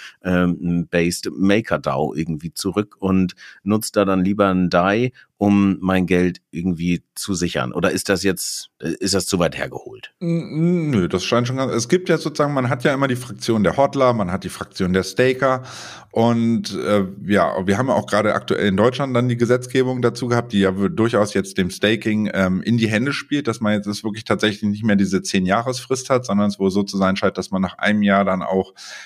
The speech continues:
Speaker 2: die gestakten Coins frei, steuerfrei hat, sprich,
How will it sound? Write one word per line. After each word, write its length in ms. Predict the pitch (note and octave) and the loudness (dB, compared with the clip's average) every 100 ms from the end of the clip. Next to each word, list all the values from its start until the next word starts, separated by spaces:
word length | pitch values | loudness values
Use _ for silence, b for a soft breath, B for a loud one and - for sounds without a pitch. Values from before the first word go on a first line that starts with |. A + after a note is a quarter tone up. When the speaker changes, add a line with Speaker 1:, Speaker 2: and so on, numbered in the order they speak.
| - | -14
Speaker 2:
die 100 | F#2+ | -8
gestakten 520 | F#2 - F#2+ G2 A#2+ | -8 -2 -2 -2 -6
Coins 280 | B2 A#2 B2 | -6 -6 -6
frei, 340 | - G#2+ B2+ - | -6 0 0 0
steuerfrei 600 | - A2 G#2+ F#2 - F2+ | -2 2 4 2 -2 -2
hat, 280 | G2 D3 - | -2 -4 -10
sprich, 480 | - - A#2+ B2 - | -18 -2 -2 -2 -6